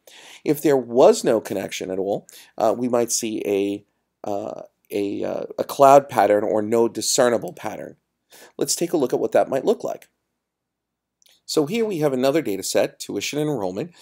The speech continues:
I've changed the numbers slightly. We're going to actually look and see what our scatter plot looks like first.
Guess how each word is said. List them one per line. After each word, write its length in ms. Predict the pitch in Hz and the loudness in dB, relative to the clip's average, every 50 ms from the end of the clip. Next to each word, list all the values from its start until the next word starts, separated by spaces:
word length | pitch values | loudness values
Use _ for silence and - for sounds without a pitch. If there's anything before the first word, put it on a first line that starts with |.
| - - _ _ | -20 -20 _ _
I've 100 | 117 117 | -4 -2
changed 320 | - - 131 120 123 123 160 | 0 0 -2 -2 0 -2 -2
the 60 | 147 | -2
numbers 280 | 110 95 92 92 - - | -2 -2 -2 -4 -8 -6
slightly. 420 | - 87 90 - - - 185 - _ _ _ _ _ - - - _ _ | -4 -4 -6 -6 -6 -8 -10 -12 _ _ _ _ _ -20 -20 -20 _ _
We're 80 | - 135 | -4 -2
going 220 | 131 139 151 175 | 0 2 2 2
to 80 | - - | 0 0
actually 320 | 110 107 - - 135 117 | -2 -4 -2 -2 -2 -2
look 240 | 110 107 104 107 - | 0 -2 -4 -4 -4
and 120 | 113 110 110 | -6 -8 -8
see 240 | - - 120 101 | -8 -8 -8 -6
what 140 | 98 107 107 | -4 -2 0
our 140 | 101 104 107 | 0 0 0
scatter 480 | - - - - - 185 196 208 196 156 | -2 -6 -4 2 4 6 6 6 6 2
plot 320 | - - 117 104 - - | 0 0 0 0 0 -2
looks 200 | - 95 - - | -6 -6 -4 -4
like 140 | - 107 - | -6 -6 -4
first. 460 | - - 175 - 143 - - - | -4 -4 -4 -4 -6 -8 -16 -18